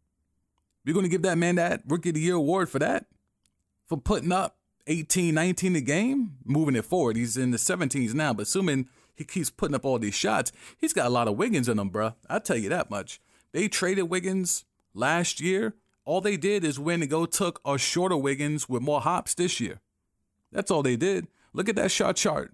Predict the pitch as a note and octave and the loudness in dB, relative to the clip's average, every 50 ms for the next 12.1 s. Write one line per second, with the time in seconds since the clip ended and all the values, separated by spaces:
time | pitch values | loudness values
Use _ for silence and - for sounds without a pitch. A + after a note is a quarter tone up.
0 | - _ _ _ _ _ _ _ _ _ _ _ _ _ - D#3+ B2+ A#2+ D3+ D3+ | -20 _ _ _ _ _ _ _ _ _ _ _ _ _ -8 -6 -4 -2 0 0
1 | C3+ G#2+ A#2 C3 A#2 A2 G#2 F2+ F#2+ C3 C#3 C3 C3+ C3 C#3+ A#2+ A2+ - D3+ A#2+ | 0 -2 -2 0 0 0 -2 -2 -4 -4 -2 -2 0 0 0 0 0 -2 -2 -2
2 | E2+ - - - - - _ _ _ _ _ _ _ _ _ _ _ _ _ _ | -4 -6 -10 -18 -20 -20 _ _ _ _ _ _ _ _ _ _ _ _ _ _
3 | _ _ _ _ _ _ _ _ _ _ _ _ - - G3+ A3+ A3 G3 F3+ G#3+ | _ _ _ _ _ _ _ _ _ _ _ _ -4 0 2 2 4 4 4 2
4 | F#3 F#3+ E3+ D#3+ D#3+ - - F#3+ F#3+ F#3 E3+ D#3+ - F#3 G3 G3+ F3 C#3 A2+ G2 | 2 2 2 2 2 2 2 2 2 2 2 0 0 0 2 2 2 2 2 0
5 | F2+ - - - _ _ _ _ _ _ _ _ _ _ _ _ _ _ _ _ | -2 -6 -10 -12 _ _ _ _ _ _ _ _ _ _ _ _ _ _ _ _
6 | _ - F3 D#3 C3+ A#2 G3+ G#3+ G#3+ F3+ D#3 D#3+ - - F3+ F3 F3+ E3+ - - | _ -2 -2 0 0 0 -2 -2 0 0 -2 -2 -2 -2 -2 0 0 0 0 0
7 | F3+ F#3 - - - A#3 A3+ G3+ D#3 A#2 F#2+ - - - - - - - - - | -2 -2 -4 -4 -4 -2 -2 0 0 -2 -2 -2 -4 -6 -8 -12 -16 -16 -16 -18
8 | - - - - - _ _ - F#3+ - - _ - F3 F#3 - _ - - - | -18 -20 -20 -20 -20 _ _ -6 -6 -6 -6 _ -8 -8 -8 -8 _ -18 -16 -14
9 | E3+ - - E3 E3+ D#3+ E3+ F3 F#3 E3+ E3 C#3 C3+ D#3 D#3+ F3+ F#3 E3+ D#3+ D#3 | -12 -6 -4 -2 0 0 0 0 0 0 0 0 0 0 2 2 2 2 2 2
10 | D3+ C#3+ C#3 C#3+ D3 D3+ - E3 C#3+ D3 - - - E3+ D#3+ D#3+ - D3 D#3 D#3 | 2 2 2 0 0 0 0 0 2 2 0 0 0 0 -2 -2 0 0 0 2
11 | D#3 D3+ D3+ C#3 C3+ D3 D3+ D3+ C#3 A#2+ - - - F#3 - - C#3+ - G#2+ F2 | 2 2 0 0 0 0 0 0 0 -2 0 0 0 0 0 -2 -2 -2 -4 -4
12 | - - | -4 -8